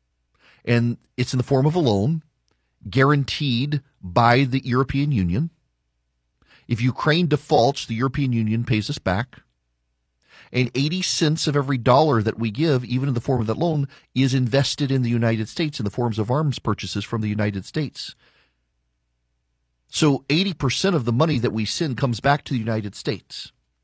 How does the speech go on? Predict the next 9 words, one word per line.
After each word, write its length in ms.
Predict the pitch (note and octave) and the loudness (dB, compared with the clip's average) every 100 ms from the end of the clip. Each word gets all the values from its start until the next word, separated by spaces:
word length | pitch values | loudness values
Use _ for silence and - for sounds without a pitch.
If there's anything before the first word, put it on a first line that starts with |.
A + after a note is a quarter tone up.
| _ _ _ - | _ _ _ -4
Twenty 300 | D#3 G3+ F3+ | 2 2 2
percent 400 | D3 - C3+ - | 0 -2 -4 -4
stays 320 | - C#3+ B2+ | -2 -2 0
there 160 | D#3 | -2
to 80 | A2 | -2
cover 260 | F#2+ B2+ G#2+ | -2 -2 -2
costs, 680 | - C3+ - - - - - _ _ _ | -2 -2 -2 -10 -10 -10 -16 _ _ _
salaries 600 | - - C#3 B2+ A#2+ G#2+ A2 | -10 -2 -2 -2 -6 -6 -6
of 200 | G2+ | -8